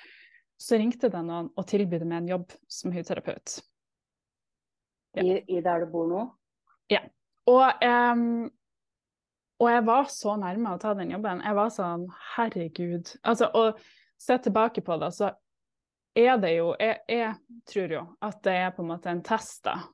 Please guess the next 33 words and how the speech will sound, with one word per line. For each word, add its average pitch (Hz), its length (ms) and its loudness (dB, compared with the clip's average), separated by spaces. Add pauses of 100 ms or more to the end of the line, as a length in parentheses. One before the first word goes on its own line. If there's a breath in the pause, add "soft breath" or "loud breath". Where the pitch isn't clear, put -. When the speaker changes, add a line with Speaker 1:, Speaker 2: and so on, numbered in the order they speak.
(280)
Speaker 1:
fra 180 160 2
universet, 170 400 0
er 175 100 0
litt 175 160 -4
sånn, 175 240 0
"Er 196 160 -2
du 190 160 -2
klar? 262 320 -6 (560)
Sånn, - 220 -10 (100)
er 214 240 -4
du 285 100 0
klar 311 300 0
til 311 140 -2
å - 20 -10
ta 294 160 -2
det 285 140 -2
her 277 100 -2
steget 269 320 -2
da?" 269 160 -2 (640 soft breath)
Ehm, 208 920 -8 (100)
for 226 80 4
jeg 233 240 4
har - 320 -8
liksom 220 240 -2
fått - 160 -6
flere 254 320 4
sånne 170 320 -6
tester 208 480 0
der, 170 320 0
der 185 300 -2
jeg 180 160 -4
liksom 180 180 -12
er, 196 240 -6